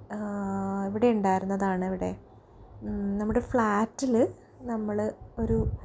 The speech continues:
പോട്ടിൽ ഞാൻ ബാൽക്കണിയിൽ വെച്ചിട്ടുണ്ട്. പഴയ വ്ളോഗ്സ് കണ്ടവർക്കറിയാം. അത് ഇവിടെ കൊണ്ടുവന്ന് നട്ടതാണ് കേട്ടോ. അപ്പം, ആ, കൊണ്ടുവന്ന് വെച്ചപ്പോൾ നല്ല ഭംഗിയിലൊക്കെ വന്നിരുന്നു. പക്ഷേ ഇപ്പം കുറച്ച് സ്ലോ ആണ് ഗ്രോത്ത്. എനിക്ക് തോന്നുന്നു ഉറുമ്പ്,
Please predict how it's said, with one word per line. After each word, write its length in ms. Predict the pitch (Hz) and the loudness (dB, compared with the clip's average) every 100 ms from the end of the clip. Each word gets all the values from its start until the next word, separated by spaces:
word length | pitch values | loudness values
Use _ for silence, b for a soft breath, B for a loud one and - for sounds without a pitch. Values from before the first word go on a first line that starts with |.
| B B B - | B B B 2
പോട്ടിൽ 480 | 233 208 202 214 226 226 | 4 6 4 2 0 2
ഞാൻ 220 | 214 226 | -2 -2
ബാൽക്കണിയിൽ 640 | 220 214 196 202 202 208 | 0 0 0 -2 0 2
വെച്ചിട്ടുണ്ട്. 440 | 226 214 202 196 | 2 2 -4 -4
പഴയ 360 | 190 208 202 226 | -2 -2 0 2
വ്ളോഗ്സ് 440 | 262 254 208 - | 4 4 2 0
കണ്ടവർക്കറിയാം. 800 | 226 220 202 196 - 208 190 226 - B B B B B | 0 0 2 0 0 -2 0 -2 -4 B B B B B
അത് 380 | 233 233 240 466 277 | -2 0 4 2 2
ഇവിടെ 200 | 233 208 | 2 2
കൊണ്ടുവന്ന് 480 | 214 208 208 208 | 0 -2 0 2
നട്ടതാണ് 500 | 208 196 - 190 185 | 2 2 0 0 0
കേട്ടോ. 200 | 180 180 | -2 -2
അപ്പം, 680 | 185 - - - - - 285 - B B B B - | -6 -6 -16 -20 -14 -6 -6 -8 B B B B -6
ആ, 160 | 240 | -4
കൊണ്ടുവന്ന് 380 | 233 240 240 277 | 2 2 4 6
വെച്ചപ്പോൾ 360 | 381 359 392 392 | 6 4 6 8
നല്ല 360 | 339 302 294 - | 8 8 6 2
ഭംഗിയിലൊക്കെ 560 | 262 247 240 240 247 254 | -2 0 2 2 0 0
വന്നിരുന്നു. 540 | 254 214 208 208 196 | 0 0 0 0 -2
പക്ഷേ 340 | 233 254 - 285 | -2 -2 0 2
ഇപ്പം 560 | 269 269 - 302 294 - - - - | 2 -2 0 0 0 -6 -20 -20 -8
കുറച്ച് 360 | 240 - - | -8 -8 -4
സ്ലോ 380 | 262 262 226 226 | -2 4 4 6
ആണ് 160 | 233 220 | 6 4
ഗ്രോത്ത്. 380 | 214 208 202 247 | 4 2 2 -2
എനിക്ക് 220 | 240 254 | -2 -2
തോന്നുന്നു 380 | 254 240 240 254 | 0 0 2 2
ഉറുമ്പ്, 640 | 233 226 233 240 247 294 | 4 4 2 0 4 4